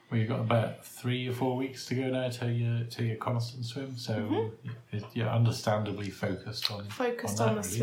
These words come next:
Speaker 2: swimming. So I've this
Speaker 1: Laser-like.
Speaker 2: Yeah, so this week I've got two swims booked,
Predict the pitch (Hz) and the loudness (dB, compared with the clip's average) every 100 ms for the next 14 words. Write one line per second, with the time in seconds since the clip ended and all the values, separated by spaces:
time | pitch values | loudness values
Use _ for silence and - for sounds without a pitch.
0 | - - 202 202 - 254 247 113 269 117 | 0 -2 -6 0 6 6 8 6 6 6
1 | 117 95 90 - - - 220 202 170 - | 4 2 -4 -8 -14 -2 6 8 8 2
2 | - 262 254 262 269 247 254 226 294 277 | -4 -2 2 2 2 2 2 2 4 2
3 | - - 285 - 277 254 233 - - - | 4 2 2 4 2 2 0 -2 0 0
4 | - - | -2 -10